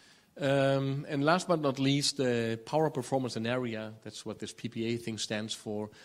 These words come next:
These are system requirements. It doesn't matter how complicated it's getting,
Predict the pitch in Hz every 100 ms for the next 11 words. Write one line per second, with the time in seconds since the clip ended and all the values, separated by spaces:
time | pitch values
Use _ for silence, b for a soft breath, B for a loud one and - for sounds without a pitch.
0 | B - 180 175 - 147 - 127 107 -
1 | 120 107 82 87 B B B - 120 131
2 | 151 160 147 143 131 117 117 135 139 131
3 | 127 120 120 107 107 117 117 98 104